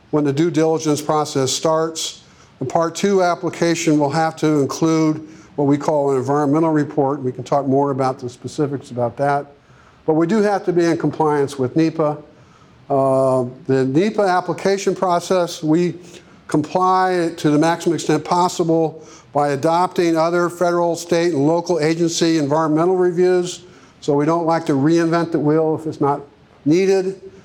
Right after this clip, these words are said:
So we'll be, uh, we'll use an adoptive process. And, uh, most of the time that results in environmental assessments and not an environmental impact statement. So, uh, it's a reasonable process,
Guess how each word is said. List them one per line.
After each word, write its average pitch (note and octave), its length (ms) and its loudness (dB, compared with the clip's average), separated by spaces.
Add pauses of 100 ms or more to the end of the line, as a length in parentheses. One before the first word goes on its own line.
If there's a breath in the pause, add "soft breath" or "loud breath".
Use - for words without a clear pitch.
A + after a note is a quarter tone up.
(200 loud breath)
So D3 160 0
we'll D3+ 160 2
be, D3+ 240 2
uh, D3 180 2
we'll C#3+ 180 0
use D#3 180 0
an C3+ 80 2
adoptive C#3+ 580 0
process. D#3 800 -2 (600 soft breath)
And, C#3 380 0
uh, C#3 300 2
most E3+ 420 0
of F3 80 2
the - 80 -12
time D#3+ 280 2
that D#3 120 2
results D3 540 0
in C#3+ 80 2
environmental C#3+ 880 2 (360 loud breath)
assessments E3+ 920 0
and C3+ 140 2
not C#3+ 240 2 (320)
an C#3 100 2
environmental C#3 680 2
impact C#3 500 0
statement. A#2 420 -4 (560 soft breath)
So, A#2 500 -2 (180)
uh, B2 340 0
it's D3+ 180 -2
a D3 40 2
reasonable D3+ 420 0
process, D3 720 -2